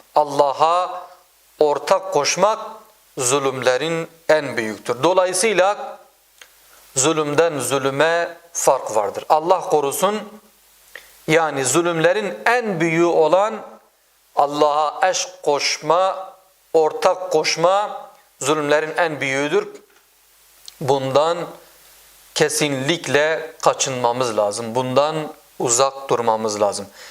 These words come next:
Elbette ki bütün zulümden, yani bütün hatalardan, bütün günahlardan, Allah'a karşı isyan olacak her şeyden uzak durmamız lazım. Ama en büyük zulüm olan Allah'a eş ko-,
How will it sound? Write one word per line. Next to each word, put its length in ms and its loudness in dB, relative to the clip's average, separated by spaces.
Elbette 480 2
ki 140 -4
bütün 320 2
zulümden, 540 -2
yani 380 -2
bütün 240 -2
hatalardan, 720 -2
bütün 340 0
günahlardan, 680 0
Allah'a 380 2
karşı 320 0
isyan 360 0
olacak 420 2
her 160 2
şeyden 480 -4
uzak 380 0
durmamız 500 -2
lazım. 440 0
Ama 640 0
en 340 2
büyük 240 0
zulüm 380 0
olan 380 2
Allah'a 580 0
eş 160 -4
ko-, 220 -2